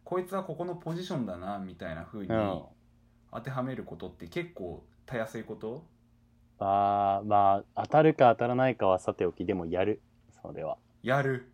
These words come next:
Speaker 2: うん。その予想はやっちゃうね、
Speaker 1: うん。
Speaker 2: つい。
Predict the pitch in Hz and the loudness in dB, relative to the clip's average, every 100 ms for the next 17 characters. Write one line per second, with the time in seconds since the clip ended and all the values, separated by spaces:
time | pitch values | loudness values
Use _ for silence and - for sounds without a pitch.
0 | _ 101 90 85 - - 110 107 107 107 | _ -6 -6 -8 -12 -8 -4 2 2 0
1 | 120 113 113 98 87 - _ _ _ - | 0 2 2 2 0 -4 _ _ _ -2
2 | 101 98 107 - - - | 0 -2 -8 -8 -2 -2